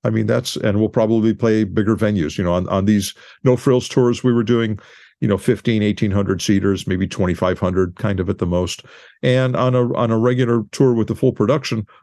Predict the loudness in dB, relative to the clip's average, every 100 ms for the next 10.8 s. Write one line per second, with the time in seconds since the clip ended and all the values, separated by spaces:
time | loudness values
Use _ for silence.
0 | _ -2 0 2 0 -2 -10 _ _ _
1 | _ _ _ _ -4 -2 -6 -14 _ _
2 | 0 2 2 0 -2 -2 0 0 0 -2
3 | -4 0 2 2 2 0 0 0 -2 0
4 | 0 0 -4 -2 -2 0 -2 -2 -4 -6
5 | -6 -4 -4 -4 -10 -20 _ -2 0 2
6 | 0 0 0 0 -2 -4 -4 -2 -2 0
7 | -2 -4 -4 -4 -2 -2 -2 -6 -8 -14
8 | _ _ _ _ -6 -4 -4 -6 -2 0
9 | 0 -4 -14 -20 _ _ -2 0 0 0
10 | 0 0 0 2 2 0 -2